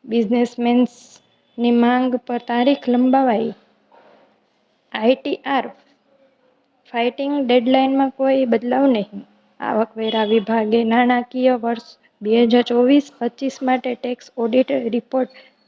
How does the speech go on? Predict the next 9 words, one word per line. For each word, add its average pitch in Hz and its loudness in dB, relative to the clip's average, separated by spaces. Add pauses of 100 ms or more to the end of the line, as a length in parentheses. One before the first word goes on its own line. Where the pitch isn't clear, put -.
સબમિટ 262 2
કરવાની 254 0
અંતિમ 262 -2
તારીખ 269 -2
એક 254 -4
મહિના 262 2
માટે 240 -2
લંબાવાઈ 233 0
છે - -20